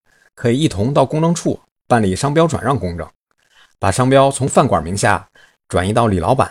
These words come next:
或者他的妻子名下，这样饭馆儿虽然没了，但是商标保住了。总结一下：第一，个体工商户也可以申请注册商标，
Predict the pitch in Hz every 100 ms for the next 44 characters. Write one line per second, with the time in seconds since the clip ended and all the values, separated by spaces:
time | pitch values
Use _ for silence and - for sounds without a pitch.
0 | 85 - - 131 87 120 113 - 202 135
1 | 87 - - - _ _ _ _ _ -
2 | 120 95 - _ - 180 131 - - 135
3 | 104 90 76 76 - _ _ - 120 101
4 | 160 175 214 208 98 87 - _ _ _
5 | _ _ _ _ _ _ - 107 107 123
6 | 113 98 - _ _ _ _ - 165 190
7 | 202 _ _ _ _ _ - 196 92 87
8 | 139 170 180 165 98 - 104 110 92 107
9 | 104 85 90 95 87 85 85 82 -